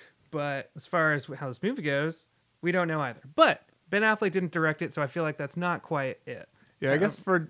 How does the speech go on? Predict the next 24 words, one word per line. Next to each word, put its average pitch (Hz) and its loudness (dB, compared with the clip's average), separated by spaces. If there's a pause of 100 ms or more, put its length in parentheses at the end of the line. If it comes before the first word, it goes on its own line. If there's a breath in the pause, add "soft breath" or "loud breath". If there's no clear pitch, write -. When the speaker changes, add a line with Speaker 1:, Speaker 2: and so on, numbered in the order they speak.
Speaker 2:
as 147 -18
far 170 4
as 151 2
me 156 0
for 151 -4
dislikes, 139 0
then 131 -4
we'll 123 -4
get 120 -2
into 117 -6
spoilers 127 -2
here. 131 0 (560 soft breath)
Maybe 226 0
a, 156 0 (200)
a 127 -2
little 143 2
more 170 0
suspense 147 -2
too, 175 0
I 170 0
guess, 180 -2 (600)
or 139 2
more. 151 0 (1080 loud breath)
God, 165 -12